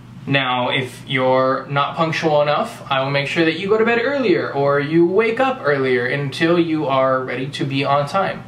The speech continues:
Now, there's humiliation punishments where I can write on you something in public and you can make sure that you walk around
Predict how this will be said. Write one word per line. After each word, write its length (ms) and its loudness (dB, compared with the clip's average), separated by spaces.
Now, 280 0
there's 220 0
humiliation 680 2
punishments 600 -6
where 420 0
I 140 -2
can 180 -6
write 240 0
on 160 0
you 260 -4
something 320 -6
in 120 -6
public 380 -4
and 120 -8
you 100 -6
can 120 -8
make 100 -6
sure 140 -8
that 100 -8
you 100 -8
walk 240 -4
around 440 -6